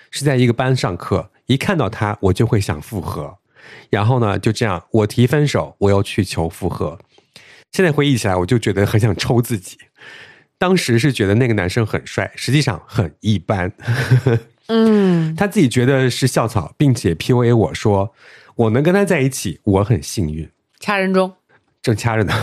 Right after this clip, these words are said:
Speaker 1: <laughs> 可能是因为当时没有见过什么世面，有一个印象深刻的事情就是，我们俩刚在一起没几天，有一次我们出去玩，然后就真的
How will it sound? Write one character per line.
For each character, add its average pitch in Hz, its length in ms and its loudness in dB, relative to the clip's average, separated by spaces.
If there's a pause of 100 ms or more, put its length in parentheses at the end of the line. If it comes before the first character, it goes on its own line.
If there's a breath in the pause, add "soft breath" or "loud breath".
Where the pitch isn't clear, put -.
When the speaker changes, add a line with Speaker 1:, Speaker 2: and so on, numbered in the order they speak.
(120)
Speaker 1:
<laughs> - 260 -8
可 - 120 -2
能 170 160 2
是 202 100 4
因 185 140 4
为 139 180 2
当 143 220 0
时 110 180 0
没 104 100 2
有 117 140 2
见 123 180 -2
过 107 120 2
什 - 120 -4
么 95 80 2
世 - 220 -2
面， 98 300 -2
有 101 160 2
一 123 80 4
个 165 80 2
印 175 180 4
象 135 220 0
深 185 180 0
刻 170 140 0
的 101 80 2
事 - 160 -6
情 - 120 -10
就 90 140 -2
是， - 220 -10 (560 loud breath)
我 113 80 0
们 143 100 4
俩 127 220 0
刚 165 200 0
在 156 200 2
一 127 80 2
起 - 180 -4
没 90 180 0
几 104 160 -6
天， 110 440 0
有 101 160 2
一 95 80 -4
次 - 160 -4
我 - 20 -2
们 87 100 -6
出 - 140 -2
去 117 140 0
玩， 90 260 -4 (240 soft breath)
然 107 160 -4
后 113 140 -2
就 107 100 -2
真 185 340 0
的 131 260 -2